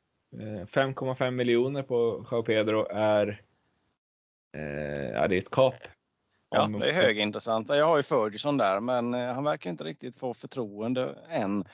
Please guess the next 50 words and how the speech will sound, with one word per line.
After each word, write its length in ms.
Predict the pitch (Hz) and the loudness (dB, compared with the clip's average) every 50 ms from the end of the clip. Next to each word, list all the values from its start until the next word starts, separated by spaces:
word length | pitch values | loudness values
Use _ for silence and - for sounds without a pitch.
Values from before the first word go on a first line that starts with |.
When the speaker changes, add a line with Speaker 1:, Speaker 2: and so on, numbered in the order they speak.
| - - - - - _ | -18 -20 -20 -20 -20 _
Speaker 2:
Eh, 300 | - - 120 120 120 120 | -8 -6 -4 -2 -2 -2
så 140 | 120 - 123 | -2 -2 -4
att, 140 | 123 123 - | -4 -4 -6
eh, 80 | - - | -8 -8
ja, 300 | - 95 107 139 147 - - | -6 -4 0 0 0 0 0
han 280 | 143 147 151 - 170 | -2 -2 -2 -2 -2
rör 200 | - - 151 147 | 0 2 2 2
sig 160 | 139 - 160 160 | 4 4 2 2
neråt 440 | 151 110 101 101 117 139 151 - | 2 2 2 2 2 0 0 0
på 80 | - 185 | 0 2
min 280 | 165 135 120 117 113 120 | 2 2 2 2 0 -2
lista. 480 | 135 123 - - - - - 90 104 120 | -4 -6 -8 -8 -8 -6 -6 -6 -6 -4
Jag 140 | 127 123 123 | -2 0 2
har 140 | 127 143 143 | 2 2 0
tagit 240 | - - 147 139 - | 0 -4 -6 -6 -2
med 180 | 120 123 123 | 0 0 2
han 160 | 123 123 117 113 | 2 2 0 0
nu 220 | 113 110 107 107 | -2 -2 -2 -4
i, 160 | 107 107 107 107 113 120 | -4 -6 -6 -6 -6 -6
även 240 | 113 113 113 110 110 | -4 -4 -2 -2 -2
i 40 | 110 110 113 - - | -2 -2 -4 -4 -6
elvan 380 | 131 123 113 104 101 104 104 95 | -6 -6 -6 -2 -2 -2 -2 -2
som 120 | - 113 | -2 -2
jag 100 | 107 107 | 0 0
jobbar 280 | 107 104 98 95 98 - | 0 -2 -2 -4 -4 -4
på, 280 | - 120 113 104 98 | -4 -6 -8 -6 -4
men, 320 | 104 107 110 107 101 101 107 - - - - - - _ _ _ _ | -2 -2 0 -2 -2 -4 -8 -14 -20 -20 -20 -20 -20 _ _ _ _
eh, 320 | - - - 95 - - - - - - | -20 -16 -14 -12 -10 -10 -10 -10 -12 -12
mm, 480 | - 117 120 123 123 123 127 131 - - - | -12 -6 -2 2 4 4 4 4 2 0 0
nej, 180 | 147 135 139 135 - - - - | 0 0 0 0 -4 -10 -18 -12
han, 280 | 135 139 143 139 143 | -8 -6 -6 -4 -4
eh, 80 | 151 - - - 147 147 - - _ _ _ _ _ _ _ _ _ _ _ _ - | -6 -8 -10 -14 -16 -20 -20 -20 _ _ _ _ _ _ _ _ _ _ _ _ -12
tickar 240 | 143 - - 139 135 | -10 -4 -2 0 0
neråt 320 | 127 101 101 123 147 - | 2 2 2 0 0 0
där. 220 | - 85 80 80 - - _ _ _ _ _ _ _ _ _ _ _ _ _ _ _ _ | 0 0 -2 -2 -6 -14 _ _ _ _ _ _ _ _ _ _ _ _ _ _ _ _
Speaker 1:
Ja. 260 | 123 120 120 123 139 - _ _ _ _ _ _ _ _ _ _ _ _ _ _ - - - _ - | -8 -6 -4 -4 -6 -8 _ _ _ _ _ _ _ _ _ _ _ _ _ _ -20 -20 -20 _ 2
Ja, 120 | - 123 | 4 6
jag, 140 | 147 165 127 | 6 6 6
jag 140 | 139 175 180 | 4 2 0
tr-, 260 | - - 175 - - 110 | 0 -4 -6 -4 -2 -2
jag 140 | 143 143 - | -2 -4 -2
tror 320 | - 170 170 220 247 220 | 2 2 2 2 2 2
att, 380 | 196 175 - - _ _ - - | 0 0 -2 -4 _ _ -10 -6
eh, 540 | 151 143 143 147 147 143 143 139 135 101 139 | -4 -4 -2 0 2 2 4 4 4 2 0
så 140 | - 160 151 | -4 -8 -10
som 140 | - 156 151 | -8 -8 -6
det 60 | 147 | -6
har 40 | 143 | -6
sett 240 | - - 143 - 165 | -6 -6 -4 0 2
ut, 260 | 165 175 170 - | 2 2 0 -2